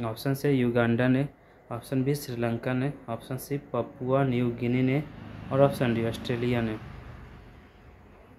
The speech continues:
तो प्रश्न संख्या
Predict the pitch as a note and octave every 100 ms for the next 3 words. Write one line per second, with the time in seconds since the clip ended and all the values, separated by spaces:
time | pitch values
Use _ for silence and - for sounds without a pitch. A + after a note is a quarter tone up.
0 | - - A#3+ - - - - - - -
1 | - - - - B2+ B2 A#2+ C3+ C3 -
2 | C#3